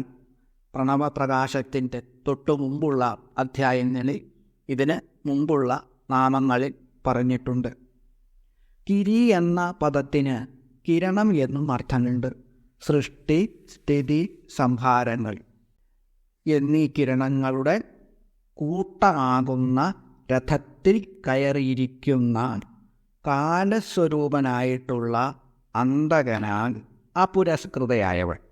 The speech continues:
എന്ന് പറഞ്ഞാൽ കാലത്തിനും കാലത്തിൻ്റെ ദേവതയായിട്ടുള്ള അന്തകനും അതീതയായിട്ടുള്ള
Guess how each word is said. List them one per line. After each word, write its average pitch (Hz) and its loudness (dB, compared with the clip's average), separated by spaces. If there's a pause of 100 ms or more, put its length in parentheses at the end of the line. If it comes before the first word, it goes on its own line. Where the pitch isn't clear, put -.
(220)
എന്ന് 135 0
പറഞ്ഞാൽ 101 0 (1400)
കാലത്തിനും 156 0 (400)
കാലത്തിൻ്റെ 165 0 (420)
ദേവതയായിട്ടുള്ള 135 0 (640)
അന്തകനും 139 2 (520)
അതീതയായിട്ടുള്ള 151 2